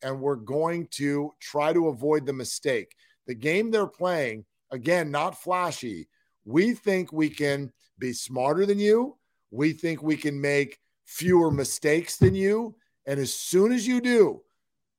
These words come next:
they're gonna be there to pounce." Um, and, and, and that's the game they're playing in, in many ways. And, and so that's why I think when, uh, when you watch this team play,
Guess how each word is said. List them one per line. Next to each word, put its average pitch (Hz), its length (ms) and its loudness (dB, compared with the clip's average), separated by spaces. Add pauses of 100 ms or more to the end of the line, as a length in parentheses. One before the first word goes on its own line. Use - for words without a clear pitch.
they're 160 300 0
gonna 180 180 0
be 165 220 -2
there 147 540 0
to 131 100 -8
pounce." 135 560 -6 (380)
Um, 139 320 0
and, 147 140 -6
and, 143 280 -8
and 139 160 -4
that's 190 280 -2
the 220 100 -6
game 196 320 0
they're 170 140 2
playing 185 600 -2
in, 170 200 -4
in 156 160 -4
many 175 200 0
ways. 175 520 2 (340)
And, 147 280 -2
and 143 220 -4
so 143 220 -2
that's 156 320 -2
why 165 260 0
I 139 60 -2
think 156 440 -6 (340)
when, 143 400 -2
uh, 139 220 0
when 143 200 -2
you 139 100 -4
watch 147 340 -2
this 175 200 -2
team 156 300 -4
play, 135 600 0